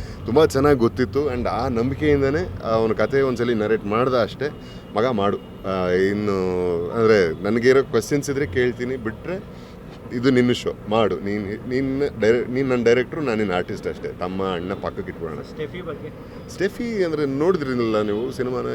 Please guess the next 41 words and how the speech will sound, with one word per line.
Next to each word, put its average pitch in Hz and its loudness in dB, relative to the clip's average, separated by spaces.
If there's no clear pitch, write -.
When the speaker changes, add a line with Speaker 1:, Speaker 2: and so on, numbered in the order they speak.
Speaker 1:
ಈ 123 -10
ಭಾಷೆನೇ 180 -2
ಬರದೆ 156 -2
ಆ - -4
ಹುಡುಗಿ 139 -2
ಅಷ್ಟು 151 -2
ಚೆನ್ನಾಗಿ 143 0
ಆ್ಯಕ್ಟ್ 127 -4
ಮಾಡುತ್ತೆ 113 0
ಅಂದರೆ, 104 -2
ಏ 117 0
ವಾವ್, 95 2
ನನಗೆ 110 2
ತುಂಬ 156 6
ಡೌಟ್ 147 6
ಇದೆ 151 -2
ಸ್ಟೆಫಿ 123 -4
ಮೇಲೇನೆ 95 -2
ಇಡೀ 98 -4
ಸಿನಿಮಾ 101 -2
ಶುರು. 92 -2
ಬಾಕಿಯವರೆಲ್ಲರ 123 4
ಬಗ್ಗೆನೂ 127 2
ತುಂಬ 117 2
ಕಾನ್ಫಿಡೆಂಟ್ 110 0
ಆಗಿದ್ದೆ. 92 -2
ಸ್ಟೆಫಿಗೆ 151 -2
ಕನ್ನಡ 127 0
ಬರಲ್ಲ 139 4
ಅನ್ನೋದು 139 0
ದೊಡ್ಡ 110 4
ಸಮಸ್ಯೆ 110 2
ನನಗೆ. 87 -2
ಅಂದ್ರೆ 127 -2
ಸಮಸ್ಯೆ 127 -2
as 139 0
in 175 -6
ನಾನ್ 117 -2
ಈ 101 -4
ತುಂಬ 190 2
ಎಮೋಷನಲಿ 151 -2